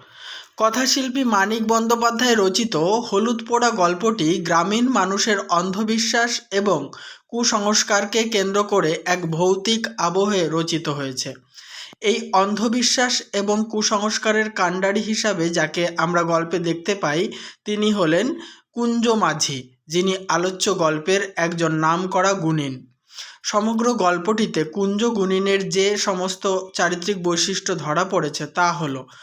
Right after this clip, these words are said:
প্রথম পয়েন্ট, কুসংস্কারের ধারক। গল্পে বলাই চক্রবর্তীর ভাইপো নবীনের স্ত্রী দামিনী গায়ে বাতাস লেগে অসুস্থ হয়ে পড়লে তাকে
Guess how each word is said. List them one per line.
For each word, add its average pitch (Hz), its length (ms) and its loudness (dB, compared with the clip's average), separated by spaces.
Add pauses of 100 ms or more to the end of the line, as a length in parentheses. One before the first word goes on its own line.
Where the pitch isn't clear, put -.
(240)
প্রথম 233 400 -2
পয়েন্ট, 143 340 -2 (380)
কুসংস্কারের 208 880 0
ধারক। 165 540 0 (600)
গল্পে 185 600 2
বলাই 180 440 2
চক্রবর্তীর 214 760 0
ভাইপো 175 520 0
নবীনের 185 680 0
স্ত্রী 156 480 -2 (380)
দামিনী 175 680 0 (400)
গায়ে 175 260 2
বাতাস 170 540 0
লেগে 214 280 2
অসুস্থ 220 580 -4
হয়ে 220 240 2
পড়লে 175 460 2
তাকে 165 400 -2